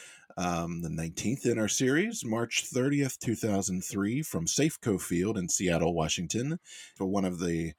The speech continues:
uh, few outdoor venues that we've had for WrestleManias. It's been a little while. Attendance for this one was fifty-four thousand and ninety-seven, with five hundred and sixty thousand pay-per-view buys. The tagline on this one is "Dare to Dream," <laughs> which ma-,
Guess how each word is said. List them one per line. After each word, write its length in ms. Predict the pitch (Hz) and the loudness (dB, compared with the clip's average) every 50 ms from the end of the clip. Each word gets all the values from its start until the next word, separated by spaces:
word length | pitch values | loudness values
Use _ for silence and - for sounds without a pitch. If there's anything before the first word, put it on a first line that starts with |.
| - | -6
uh, 200 | - 80 78 76 | -4 -2 -2 -2
few 340 | 73 - - - 120 104 90 - | -2 -4 0 4 4 4 4 6
outdoor 360 | 101 101 113 - - 98 85 80 | 4 4 4 4 2 2 2 2
venues 380 | 87 85 82 80 80 82 80 | 0 -2 -2 -2 -2 -2 0
that 120 | - 78 - | -2 -2 -2
we've 160 | 78 78 - | -4 -4 -4
had 240 | 90 80 80 78 - | -2 -2 -2 -2 -2
for 120 | - 87 | -2 -2
WrestleManias. 680 | 87 82 80 - 87 80 78 78 78 78 76 78 85 - | 0 0 0 0 0 -2 -2 -2 -2 -2 -4 -2 -2 -4
It's 100 | 85 - | -4 -4
been 160 | - 87 87 | -4 -2 -2
a 80 | 87 87 | -2 -2
little 220 | 85 85 85 82 80 | 0 0 0 0 2
while. 380 | 80 80 78 80 85 87 - _ _ _ | 0 2 2 2 0 -2 -6 _ _ _
Attendance 480 | 98 - - 135 135 135 139 127 120 - | -8 -4 -2 0 0 0 0 0 0 -2
for 140 | - - 117 | 0 2 2
this 180 | 120 110 - | 2 2 2
one 160 | 135 117 101 95 | 2 2 2 2
was 100 | 92 - | 0 2
fifty-four 600 | - 127 - - 185 170 - - 147 143 143 143 | 0 -2 -2 0 -4 -4 -2 -2 0 0 0 0
thousand 460 | - - 110 110 113 113 120 107 104 | 2 2 2 2 2 0 0 0 0
and 120 | 95 90 | 0 2
ninety-seven, 800 | 92 92 92 87 90 82 - - 104 104 107 113 117 117 117 113 - _ - - - - - _ _ | 2 2 0 0 -2 -4 -2 0 0 0 0 -2 -4 -6 -8 -10 -12 _ -20 -20 -20 -20 -20 _ _
with 160 | - - - | -6 -6 -6
five 300 | - - 117 113 113 107 | -4 -2 0 0 0 0
hundred 240 | 110 104 101 95 - | 0 0 0 0 0
and 100 | 90 - | 0 0
sixty 320 | - - 98 - - 92 | 0 0 -2 -4 -6 -8
thousand 440 | 85 - 87 90 87 82 87 80 - | -4 0 0 0 0 0 -2 -6 -4
pay-per-view 460 | - 98 92 - - 78 73 80 80 | -2 -2 -2 -2 -4 -4 -2 -2 -2
buys. 500 | 78 82 76 73 73 76 76 80 - - - _ _ _ _ _ _ _ _ _ _ _ _ | 0 0 0 0 0 0 -2 -4 -6 -8 -12 _ _ _ _ _ _ _ _ _ _ _ _
The 60 | 104 | -8
tagline 540 | - - 135 123 135 127 123 110 104 101 98 | -4 0 2 4 4 4 4 4 4 4 4
on 60 | 92 | 4
this 180 | 90 92 - - | 4 2 2 2
one 140 | 92 87 82 | 0 0 0
is 240 | 80 78 - - - _ _ | -2 -2 -2 -4 -6 _ _
"Dare 260 | - 87 95 113 120 123 | 0 2 2 2 2 0
to 140 | - 147 131 | 0 -2 -4
Dream," 720 | 104 - 95 92 87 85 78 73 71 73 71 71 71 - - _ _ _ - - - - | -4 -4 -2 -2 0 0 -2 -4 -6 -8 -8 -10 -12 -14 -16 _ _ _ -16 -14 -14 -14
<laughs> 420 | - - - - - 855 855 - | -2 -2 -2 -2 -2 -8 -12 -12
which 220 | - - - - - | 2 2 2 2 2
ma-, 80 | - | -2